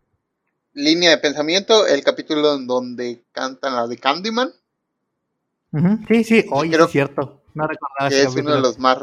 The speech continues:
Speaker 1: recordados, que al
Speaker 2: Sí,
Speaker 1: final de
Speaker 2: totalmente.
Speaker 1: cuentas todo se va al caño.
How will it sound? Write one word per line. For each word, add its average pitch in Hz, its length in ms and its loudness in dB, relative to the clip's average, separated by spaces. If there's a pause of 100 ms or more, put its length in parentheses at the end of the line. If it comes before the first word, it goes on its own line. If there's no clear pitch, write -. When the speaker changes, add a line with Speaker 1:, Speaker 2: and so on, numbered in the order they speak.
(100)
Speaker 1:
recordados, 135 920 -2 (680)
que - 80 -8
al 123 100 -2
Speaker 2:
Sí, 143 80 -8
Speaker 1:
final 139 300 0
de 156 60 0
Speaker 2:
totalmente. 127 60 -4
Speaker 1:
cuentas 160 460 0 (260)
todo 139 240 4
se - 140 -8
va 120 120 4
al 120 140 -2
caño. 185 480 -4